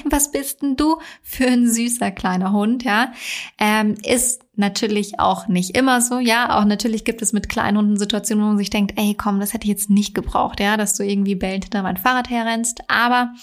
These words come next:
nichtsdestotrotz, die ganze Umwelt reagiert auf einen Malteser anders als selbes Szenario. Wir gehen wieder über eine Freilaufwiese, ähm, oder über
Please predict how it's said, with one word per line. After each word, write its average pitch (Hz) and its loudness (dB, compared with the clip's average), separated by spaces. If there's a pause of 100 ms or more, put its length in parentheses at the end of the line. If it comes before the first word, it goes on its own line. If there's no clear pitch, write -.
(280)
nichtsdestotrotz, 233 0 (560)
die 202 0 (220)
ganze 202 0 (220)
Umwelt 240 0 (140)
reagiert 220 4
auf 208 0
einen 214 2
Malteser 208 0
anders 196 0
als 185 0
selbes 190 -2
Szenario. 240 -2
Wir 240 0
gehen 185 0
wieder 185 2
über 190 -4
eine 190 -4
Freilaufwiese, 233 -2 (560)
ähm, 208 0
oder 196 0
über 185 -6